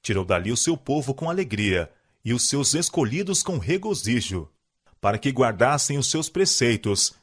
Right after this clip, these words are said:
e observassem as suas leis. Salmo capítulo cento e cinco, versos quarenta e três a quarenta e cinco. Ele os livrou de seu estado servil, para que os pudesse levar a uma terra boa,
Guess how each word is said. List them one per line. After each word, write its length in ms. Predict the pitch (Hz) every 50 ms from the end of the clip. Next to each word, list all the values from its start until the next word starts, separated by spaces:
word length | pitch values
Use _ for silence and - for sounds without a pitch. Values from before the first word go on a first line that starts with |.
| _ -
e 100 | 107 110
observassem 760 | 113 110 104 - 147 113 98 - 104 113 131 139 - - 160
as 100 | 151 135
suas 360 | - - - 156 196 202 - -
leis. 540 | 104 98 92 90 85 - - - - - _ _ _ _ _ _ _ _ _ _ _
Salmo 480 | - - - - 107 104 110 110 107 98
capítulo 540 | - 104 95 - - 107 101 - 104 95 95
cento 340 | - - 127 131 131 -
e 40 | 107
cinco, 560 | - - - 123 143 139 - 151 160 156 - _ _ _ -
versos 460 | - 78 85 101 113 - - 110 -
quarenta 360 | - 113 98 107 104 101 104
e 60 | 95
três 460 | - - 104 113 131 143 151 - - -
a 80 | - 113
quarenta 320 | - 127 127 131 131 -
e 40 | 139
cinco. 560 | - - - 95 80 - - 95 82 73 - _ _ _ _ _ _ _ _ _ _ _ _ _ _ _ _ -
Ele 260 | 117 131 156 151 160
os 120 | 156 123
livrou 320 | 123 147 131 - 123 147 156
de 120 | 139 131
seu 180 | - - 160 156
estado 440 | 131 - - - 151 143 143 151
servil, 640 | - - 190 165 143 87 98 120 139 135 107 85 - _ _ _ _
para 180 | - 101 101 101
que 120 | 101 - 127
os 140 | 131 -
pudesse 480 | - - 117 87 120 120 135 135 - 139
levar 400 | 131 120 - - 123 131 143 143
a 40 | 147
uma 140 | 151 151 143
terra 320 | - - 165 165 180 208
boa, 520 | 180 120 113 123 135 120 98 87 82 -